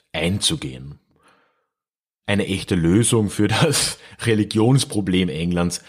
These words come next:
hat man auch mit diesem Act nicht gefunden. Man hat einfach beschlossen,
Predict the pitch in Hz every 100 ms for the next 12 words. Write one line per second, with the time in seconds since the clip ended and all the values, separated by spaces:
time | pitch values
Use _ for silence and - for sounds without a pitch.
0 | - - 85 95 85 - 82 80 87 85
1 | 85 - - - - 82 - 82 - 82
2 | - 87 135 165 - 101 95 90 80 -
3 | 78 80 85